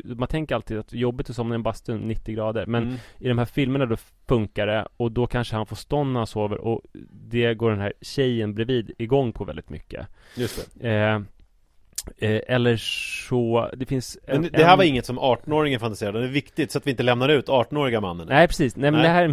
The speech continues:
Speaker 1: med, jag kan stå för att det, det,
Speaker 2: Ja.
Speaker 1: det är nu. Eller så här, alltså riktigt banala grejer. Typ så här, lyssna på den här, eh, dåliga porrnovellen, men ändå härliga fantasin. Att man är i, eh, gymduschen.
Speaker 2: Mm.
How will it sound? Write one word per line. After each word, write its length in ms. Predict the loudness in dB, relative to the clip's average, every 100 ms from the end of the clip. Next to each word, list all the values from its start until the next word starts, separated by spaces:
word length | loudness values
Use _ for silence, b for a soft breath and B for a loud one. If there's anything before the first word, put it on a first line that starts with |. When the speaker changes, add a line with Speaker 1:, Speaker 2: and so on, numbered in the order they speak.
| 4
Speaker 1:
med, 260 | 4 4 0
jag 140 | -2
kan 140 | -2
stå 200 | 0 0
för 140 | 0 -2
att 140 | -4
det, 240 | -4 -4 0
det, 120 | 0
Speaker 2:
Ja. 180 | 0 -4
Speaker 1:
det 200 | -4 0
är 40 | 0
nu. 340 | 2 0 0 B B B
Eller 160 | -2 2
så 100 | 2
här, 140 | 0
alltså 180 | 0 2
riktigt 320 | 2 -2 0
banala 300 | 2 4 4
grejer. 140 | 4 0
Typ 160 | -2
så 100 | 2
här, 120 | 2 0 b b -18
lyssna 380 | -2 2 4 2
på 140 | 2 2
den 120 | 0
här, 640 | -2 0 2 2 -2 -2
eh, 240 | 0 2 0
dåliga 640 | 0 0 4 2 2 -2
porrnovellen, 840 | -4 2 2 2 2 2 2 -2 -2
men 160 | -2
ändå 260 | 0 0 -2
härliga 320 | 0 -2 -2
fantasin. 680 | -4 -6 -8 -6 -6 -6 -12 -14 b b b
Att 240 | -6 -6 -2
man 180 | -2 0
är 520 | 0 2 2 2 -2 -6
i, 540 | -2 0 0 -2 -4 -2
eh, 320 | 0 0 -4 -8 -4
gymduschen. 760 | 0 2 2 0 -2 -12 -14 -16 _ -10
Speaker 2:
Mm. 220 | -10